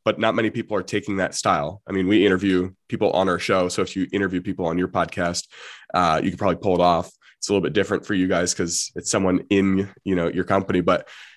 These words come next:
maybe that's helpful for somebody just to take a different approach than, uh, what everyone else is doing and just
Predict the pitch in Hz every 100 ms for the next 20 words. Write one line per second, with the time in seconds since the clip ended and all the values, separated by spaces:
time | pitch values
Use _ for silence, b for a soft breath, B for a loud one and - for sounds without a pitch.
0 | - 104 107 104 - 110 - 95 98 -
1 | 92 92 92 101 - 107 - 113 117 104
2 | 104 98 95 - 101 101 - - - _
3 | 98 95 92 92 92 92 95 - _ _
4 | 101 107 - 107 110 98 98 98 92 92
5 | 98 107 92 90 92 98 -